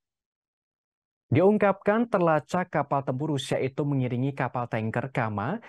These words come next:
saat berlayar di perairan internasional dekat perbatasan kerajaan. Angkatan Laut Kerajaan Inggris terus memantau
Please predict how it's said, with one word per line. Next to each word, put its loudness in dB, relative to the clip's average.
saat 0
berlayar 0
di 0
perairan -2
internasional -2
dekat -2
perbatasan -2
kerajaan. 0
Angkatan 4
Laut 6
Kerajaan 2
Inggris 0
terus -2
memantau -2